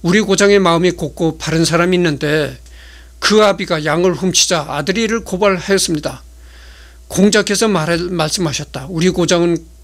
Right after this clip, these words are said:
고든 사람은 그와 같이 아니합니다. 아비는 자식을 위하여 숨기고 자식은 아비를 위하여 숨기니 진실로 고둠이란 그 가운데 있습니다."라고 말한 부분은 우리나라 현행법에도 효의 개념으로 일부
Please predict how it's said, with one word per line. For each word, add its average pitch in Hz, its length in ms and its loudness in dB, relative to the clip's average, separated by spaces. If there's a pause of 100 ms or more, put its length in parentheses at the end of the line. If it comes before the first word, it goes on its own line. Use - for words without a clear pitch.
(580)
고든 208 380 2
사람은 190 460 2
그와 170 340 0
같이 165 400 -2
아니합니다. 156 680 -2 (560)
아비는 202 460 2
자식을 185 400 0
위하여 180 300 0
숨기고 165 540 -2 (480)
자식은 185 520 0
아비를 170 440 -2
위하여 170 300 2
숨기니 175 640 0 (460)
진실로 220 640 0
고둠이란 185 640 -2
그 208 160 -2
가운데 202 340 2
있습니다."라고 170 920 0 (240)
말한 170 300 0
부분은 156 460 -4 (300)
우리나라 185 460 4
현행법에도 170 840 0
효의 196 400 0
개념으로 185 480 0
일부 175 340 0